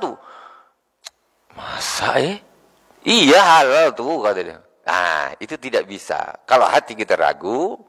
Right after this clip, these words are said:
dia pun tidak bisa men-, apa, menanggung, istilahnya, gejolak hati kita, apa tuh, tak, tak bisa, ya. Nah, itu maksudnya di situ.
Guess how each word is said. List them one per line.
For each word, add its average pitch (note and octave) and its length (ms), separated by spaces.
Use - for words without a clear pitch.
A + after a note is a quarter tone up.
dia A2 240
pun C3 240
tidak G#2 240
bisa G#2 320
men-, G2 300
apa, C#3+ 240
menanggung, G2+ 720
istilahnya, G2 560
gejolak A#2+ 480
hati G#2 320
kita, F#2+ 560
apa G#2+ 180
tuh, - 140
tak, - 240
tak D2 160
bisa, - 400
ya. - 340
Nah, D2 220
itu F#2+ 160
maksudnya G#2+ 320
di G2 80
situ. E2 340